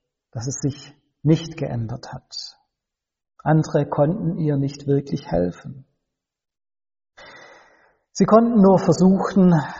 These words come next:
sie mit guten Worten zu ermutigen, zu trösten.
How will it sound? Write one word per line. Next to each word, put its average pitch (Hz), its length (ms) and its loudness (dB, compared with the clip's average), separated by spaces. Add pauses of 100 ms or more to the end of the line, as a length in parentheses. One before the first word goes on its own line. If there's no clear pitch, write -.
(160)
sie - 240 -2
mit 139 200 0
guten 160 500 0
Worten 147 680 0 (520)
zu 156 160 -8
ermutigen, 147 800 -2
zu - 180 -4
trösten. 127 840 -8